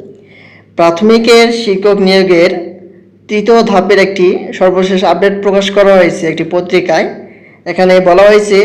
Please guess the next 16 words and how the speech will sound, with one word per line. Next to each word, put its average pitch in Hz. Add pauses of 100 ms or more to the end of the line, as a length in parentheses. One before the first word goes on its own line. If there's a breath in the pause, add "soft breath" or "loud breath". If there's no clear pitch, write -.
যারা 180
তৃতীয় 208
ধাপে 202
উত্তীর্ণ 196
হয়েছিলেন 214
এবং 175
যোগদানপত্র 185
পেয়েছিলেন, 185 (680 loud breath)
তারা 170
নিয়োগের 202
দাবিতে 185 (140)
আন্দোলন 185
করে 202
যাচ্ছেন। 180 (160)
এখানে 190 (500 loud breath)
বিস্তারিত 214